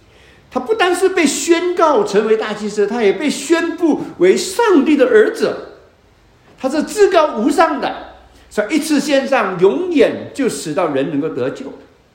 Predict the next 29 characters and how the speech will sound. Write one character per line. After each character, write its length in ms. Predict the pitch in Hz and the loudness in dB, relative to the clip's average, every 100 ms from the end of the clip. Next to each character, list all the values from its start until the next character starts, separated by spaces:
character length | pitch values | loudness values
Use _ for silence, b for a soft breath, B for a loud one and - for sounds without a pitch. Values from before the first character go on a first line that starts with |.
| _ _ _ _ _ _ _ _ _ _ b b b b b | _ _ _ _ _ _ _ _ _ _ b b b b b
好， 280 | - 247 247 | -2 -2 0
可 100 | 240 | 0
是 220 | 233 403 - | 4 4 4
对 280 | 415 359 | 4 2
这 260 | - 453 415 | 4 4 4
群 400 | - 220 233 320 247 | 0 -2 -2 -4 0
原 320 | 220 349 349 | 0 2 -4
来 200 | 214 233 | -4 -4
是 260 | 226 240 | -6 -6
犹 240 | 180 170 214 | -2 0 0
太 240 | - 285 | -4 -4
教 240 | 277 302 247 | -2 -2 0
的 80 | |
基 240 | 202 - 370 | -2 -2 0
督 100 | 320 | 0
徒， 480 | - - 127 147 - | -4 -10 -6 -6 -6
他 80 | 320 | 0
们 140 | 302 | 0
没 80 | 359 | 0
有 100 | 359 | -2
办 200 | 359 320 | 0 0
法 220 | 240 196 | -2 -4
理 340 | 151 165 247 403 | -4 0 2 2
解， 360 | - 190 - - - - b b b b _ | 0 -2 -2 -8 -18 -20 b b b b _
他 100 | 330 | -2
们 140 | 381 | 0
很 200 | 254 226 | 0 0
难 200 | 196 208 | 0 -2
接 120 | 403 | -2